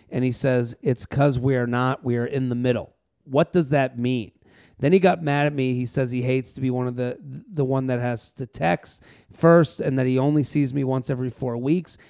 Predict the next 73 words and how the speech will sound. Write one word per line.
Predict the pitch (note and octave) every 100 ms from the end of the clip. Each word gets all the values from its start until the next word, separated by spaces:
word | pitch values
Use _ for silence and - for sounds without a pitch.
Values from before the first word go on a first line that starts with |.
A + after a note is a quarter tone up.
| _ -
He | C3+
says | D#3+ D#3 C#3+
I, | C#3 C#3
I | C#3+
never | C#3 C#3
ask | C3+ B2+ C3
him | C3
to |
hang | B2 B2 B2
out | C#3 D#3 D#3+
and | C3
that | B2
he | B2
is | A#2 - -
always | C#3 D3+ D3+ C3+
the | C3+
one | B2+ B2+ B2
that | B2+
has | A2+ A2
to | B2
initiate | A#2 D3 - D3+
everything. | D3 D3 D3+ D3 - - -
I | C#3
don't | D3+ D#3
initiate | D3+ C#3+ D3
all | C#3+
the | C#3
time | C#3 C3+
because | C3 B2
who | A#2+
wants | B2+ B2 -
to | B2+
be, | B2+
get | B2 A2+
disappointed | A#2 - C3 B2+
when | A#2+
he | A#2
constantly | B2 A#2+ C3
comes | B2 A#2+ B2
up | B2+
with | A#2+
an | A#2+
excuse | - D#3 D3
not | C#3 B2
to |
hang | A#2+ A#2+
out? | D3 G3 - - - -
Plus, | D#3 F3 D#3
if | D3+
I'm | D3
going | C#3+ C#3+ C#3
to |
get | B2+ C3
over | C3+ B2+
him, | B2+ C3
I | B2
don't | A#2+ A#2
think | C3+ A2+
hanging | A#2+ A#2
out | A#2 A2+
all |
the | A#2
time | B2+ A#2
would | A#2
be | A#2
the | A#2
best | A2+ A2+ A#2+
idea. | A2+ G#2
I | A#2
just | B2
want | C#3+
your | C#3+
opinion | B2 - B2+ B2+